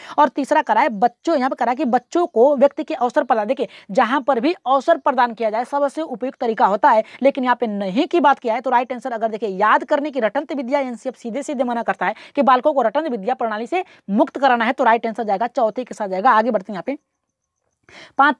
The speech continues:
चौथे प्रश्न पे देखते हैं। चौथा हमारा यहाँ पे क्या करा है, चौथा बहुत ही महत्वपूर्ण प्रश्न है कि यहाँ पे देखिए चौथा ये करा है, पठन पाठन के अंत में ऐसे अभ्यास एवं गतिविधियां हो जो, देखिए पठन पाठन, पठन मतलब ये होता है कि जब पढ़ते हैं,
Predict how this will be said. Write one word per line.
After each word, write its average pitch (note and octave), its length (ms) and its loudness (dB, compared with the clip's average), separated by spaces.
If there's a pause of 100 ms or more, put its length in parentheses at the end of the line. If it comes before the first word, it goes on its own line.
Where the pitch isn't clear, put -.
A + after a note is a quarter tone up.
चौथे D#4 240 6
प्रश्न D#4+ 240 -4
पे D#4+ 100 -4
देखते C#4+ 180 -4
हैं। D#4+ 60 -6
चौथा D4 260 0
हमारा C4+ 200 4
यहाँ C4 140 2
पे B3+ 80 -8
क्या B3 140 -2
करा A3+ 180 0
है, C#4+ 60 2
चौथा D4+ 360 4
बहुत B3+ 320 0
ही E4 100 0
महत्वपूर्ण A#3+ 520 -4
प्रश्न A3+ 240 -8
है A#3 140 -4
कि D#4+ 180 -8 (260)
यहाँ B3+ 120 -12
पे C4+ 80 -4
देखिए C4+ 240 -4 (1080)
चौथा - 280 4
ये D4 200 2
करा D4 160 4
है, D#4 80 4
पठन D#4 260 -4
पाठन C#4+ 280 0
के D#4+ 120 -8
अंत D4+ 260 -4
में C#4 120 -2
ऐसे D4 320 0
अभ्यास B3+ 400 0
एवं D4 180 -2
गतिविधियां B3+ 420 -2
हो G#3+ 220 2
जो, A3 180 0 (280)
देखिए - 240 -6 (300)
पठन D#4 280 2
पाठन, C4+ 360 0
पठन D4 260 -2
मतलब D4+ 240 0
ये D4 60 2
होता C#4 200 2
है C#4 80 2
कि C#4+ 100 -8
जब C4 140 -2
पढ़ते B3+ 300 0
हैं, D4 140 0